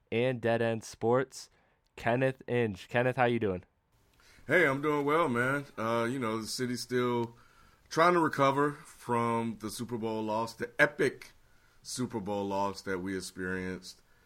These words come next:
Speaker 2: uh, Sunday after being up twenty-eight three to the Patriots.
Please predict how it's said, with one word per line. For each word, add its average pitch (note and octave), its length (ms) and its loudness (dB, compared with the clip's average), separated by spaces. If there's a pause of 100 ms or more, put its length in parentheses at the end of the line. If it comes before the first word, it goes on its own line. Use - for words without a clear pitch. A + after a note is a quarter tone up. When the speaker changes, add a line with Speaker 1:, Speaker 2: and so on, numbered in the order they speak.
(300)
Speaker 2:
uh, F2 460 -4 (160)
Sunday D#2+ 560 -10 (360)
after E2+ 280 -8
being E2 260 -10
up D#2+ 140 -12
twenty-eight D#2 460 -12 (120)
three D#2 380 -12 (580)
to F2 100 -12
the D#2+ 100 -10
Patriots. D#2+ 680 -12